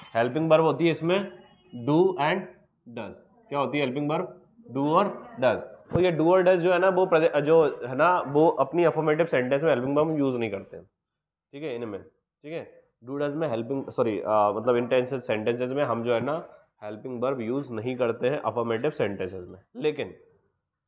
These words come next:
लेकिन जब हम जो है ना, इसको negative बनाएंगे, तो अब हमें जो है ना, helping verb को यूज़ करना रहेगा। तो do not go में जो है ना, पता है, do plus not, तो ये क्या हो सकता है? Don't हो जाएगा।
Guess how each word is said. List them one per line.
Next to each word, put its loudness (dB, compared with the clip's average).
लेकिन -10
जब 0
हम 2
जो 2
है 4
ना, 2
इसको -2
negative 4
बनाएंगे, 2
तो -12
अब -4
हमें -4
जो -2
है -2
ना, -2
helping -4
verb 0
को 0
यूज़ -2
करना 0
रहेगा। -4
तो 4
do 6
not 6
go 6
में 2
जो 6
है 6
ना, 4
पता 2
है, 0
do 8
plus 2
not, 4
तो 0
ये 4
क्या 2
हो 4
सकता 2
है? -2
Don't 0
हो 2
जाएगा। 2